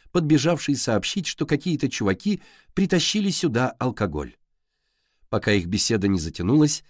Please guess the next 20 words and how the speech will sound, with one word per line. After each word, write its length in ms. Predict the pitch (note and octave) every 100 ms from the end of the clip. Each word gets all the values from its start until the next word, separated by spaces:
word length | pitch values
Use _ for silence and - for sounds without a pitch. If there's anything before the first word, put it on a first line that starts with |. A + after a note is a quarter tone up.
| _ _ _
я 200 | D3+ D3
стучу 380 | - E3+ - F#3
пальцем 480 | - E3 D#3+ - B2+
по 100 | A#2
планшету, 600 | G2+ F#2 F#3+ F#3 F3+ - - _ _ _ _ _
и 80 | C#3
когда 280 | D#3 C#3+ D#3
парень 320 | E3+ F3 D3
поднимает 580 | - C3+ C#3 C#3 A2+ -
на 40 |
меня 240 | A2+ G2+ F2
глаза, 480 | F2+ F#2+ D#3+ F3+ -
снова 460 | - B2+ C3 B2+
говорю: 380 | A2 G2+ D#2 C2+ _ _ _ _
«Футболка». 600 | - A#2+ G2 C3 C3+ D2+ - _ _ _ _ _ _
Он 200 | - C3
раздраженно 640 | B2 A2 B2+ B2 C3 C#3+ D3
машет 400 | C3 C#3 - D3
рукой 320 | C#3+ A#2+ A2+
влево. 420 | G#2+ F2 C#2+ A#1+